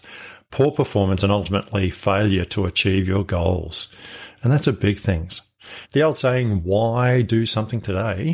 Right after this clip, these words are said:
<laughs> when you can put it off till tomorrow?" really rings a bell with me. Procrastination for me is a big one. It's a difficult one, and it's part of my nature that I have to learn to do and not put things aside. It's too easy in life to ignore things,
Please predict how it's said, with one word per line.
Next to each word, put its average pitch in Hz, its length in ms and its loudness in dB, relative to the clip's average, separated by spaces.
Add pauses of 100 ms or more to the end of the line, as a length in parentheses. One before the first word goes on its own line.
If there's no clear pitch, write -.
<laughs> - 60 -6
when 143 160 4
you 185 80 4
can 120 180 2
put 135 140 2
it 110 80 2
off 113 200 0
till 110 140 -2
tomorrow?" 104 580 0 (540)
really 110 460 0
rings 107 280 2
a 113 80 2
bell 104 260 2
with 101 240 0
me. 98 320 0 (440)
Procrastination 117 720 0
for 101 120 -2
me 98 160 2
is 92 100 0
a 92 80 2
big 104 160 0
one. 90 380 -4
It's 127 160 2
a 123 100 2 (220)
difficult - 480 0
one, 80 280 -6
and 104 140 2
it's 101 120 -2
part 107 200 2
of 92 80 2
my 92 100 2
nature 98 500 2
that 92 120 0
I 92 80 2
have 85 160 -4
to 98 100 -2
learn 87 400 -2
to 95 120 -4
do 98 360 2 (480)
and 101 200 2
not - 180 0
put - 240 -2
things 87 300 0
aside. 90 520 0 (600)
It's 131 200 -2
too 156 360 0
easy 131 460 2
in 104 100 2
life 98 440 -2
to 113 120 -2
ignore 92 400 0
things, - 560 -8